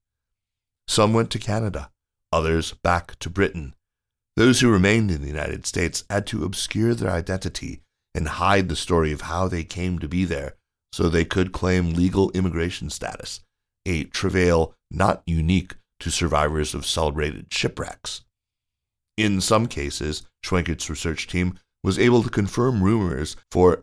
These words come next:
descendants of the six that their ancestors had in fact been aboard the Titanic. In other cases,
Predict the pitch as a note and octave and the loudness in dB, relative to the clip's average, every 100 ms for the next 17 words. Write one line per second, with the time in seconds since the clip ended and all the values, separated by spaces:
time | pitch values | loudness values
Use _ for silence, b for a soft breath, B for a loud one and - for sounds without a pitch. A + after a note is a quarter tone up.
0 | A2 A2 - B2+ C#3 D2+ C#2 - - E2+ | 0 0 2 0 0 -4 -6 -8 -4 -4
1 | D2+ - F2+ E2 D#2+ - E2+ - - - | -4 -6 -4 -2 -2 -4 -4 -6 -12 -14
2 | _ _ _ - G2 G2+ G2 E2+ G2+ G#2+ | _ _ _ -2 2 4 4 4 2 0
3 | G2+ - F#2 - F#2 F#2+ F#2+ F#2 E2 F2 | -2 -4 -6 -2 -2 0 -2 -2 -2 -4
4 | D#2+ D2+ G2+ A2 F2 D#2+ A#2 C#3+ D#2+ C#2+ | -6 0 2 2 0 2 4 4 2 -4
5 | D2 D2+ D2 D#2 C#2 C#2+ - - _ _ | -10 -10 -10 -10 -10 -12 -18 -20 _ _
6 | _ _ _ - F#2+ F2 E2 D#2 D#2+ D#2 | _ _ _ -2 0 2 2 -2 -2 -2
7 | - G#2 G2+ | 0 -2 -2